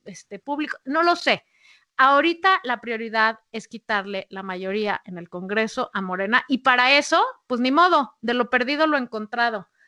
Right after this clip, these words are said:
Tenemos que votar por estos partidos. Porque la cosa es que hay mucha gente que dice,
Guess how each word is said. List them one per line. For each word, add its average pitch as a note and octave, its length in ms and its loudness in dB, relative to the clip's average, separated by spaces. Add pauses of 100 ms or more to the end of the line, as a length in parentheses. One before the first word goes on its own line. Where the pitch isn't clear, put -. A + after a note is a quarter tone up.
(180)
Tenemos C#4+ 500 -2
que D#4 80 -4
votar A#3+ 400 -2
por B3 140 -4
estos A#3+ 300 -8
partidos. G#3+ 560 -6 (360)
Porque E4+ 240 2
la F4+ 140 4
cosa G4+ 200 4
es G#4 100 0
que A4 80 4
hay G4 80 2
mucha F#4+ 260 0
gente E4+ 260 -2
que E4 120 0
dice, A#3+ 480 0